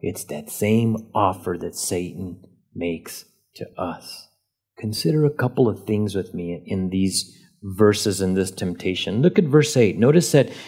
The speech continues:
he takes him to a, eh, look at the wording, to an exceedingly high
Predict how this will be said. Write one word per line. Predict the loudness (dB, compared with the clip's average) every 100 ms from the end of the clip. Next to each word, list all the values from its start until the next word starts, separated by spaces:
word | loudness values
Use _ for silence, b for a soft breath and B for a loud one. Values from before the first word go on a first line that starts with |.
| -4
he | -2
takes | 4 4 4 4
him | 2
to | 2 6
a, | 6 6 2 -10 -2
eh, | 0 4
look | 4 6
at |
the | 8
wording, | 8 8 6 2 B B 0
to | 2 4
an | 6 4 4
exceedingly | -2 -2 -6 2 6 8 10 10 8 6 2 0 -6 -14
high | 0 2 2 0 -4